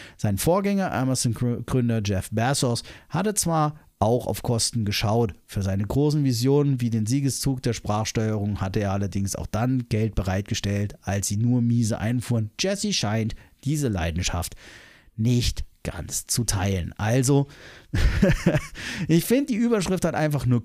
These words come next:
cool. Und zum Beispiel, „Mit Alexa wollte Amazon die Welt verändern. Jetzt steht sie auf der Streichliste.“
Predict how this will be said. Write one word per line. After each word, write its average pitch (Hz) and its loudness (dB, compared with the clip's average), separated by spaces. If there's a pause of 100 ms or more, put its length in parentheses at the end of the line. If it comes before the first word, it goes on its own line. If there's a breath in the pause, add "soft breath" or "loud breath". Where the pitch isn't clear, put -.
cool. 202 6
Und 143 2
zum 143 -2
Beispiel, 127 -2 (280 loud breath)
„Mit 240 4
Alexa 285 2
wollte 285 4
Amazon 240 2
die 233 2
Welt 165 2
verändern. 156 2
Jetzt 208 4
steht 320 4
sie 294 6
auf 262 2
der 277 2
Streichliste.“ 185 0